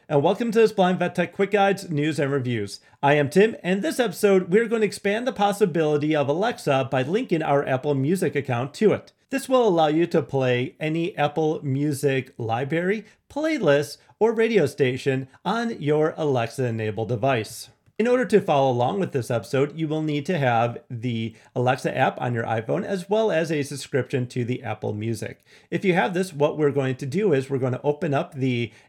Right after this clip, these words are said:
Amazon Alexa app, and then we're going to navigate up to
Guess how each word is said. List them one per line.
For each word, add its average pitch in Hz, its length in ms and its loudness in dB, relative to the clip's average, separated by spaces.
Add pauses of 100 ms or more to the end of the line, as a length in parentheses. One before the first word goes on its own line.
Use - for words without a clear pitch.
Amazon 123 680 -2
Alexa 127 600 -2
app, 113 360 -4 (200)
and 190 140 0
then 226 160 -2
we're 220 140 2
going 190 240 0
to 185 120 -4
navigate 143 480 -2
up 147 260 -4
to 127 460 0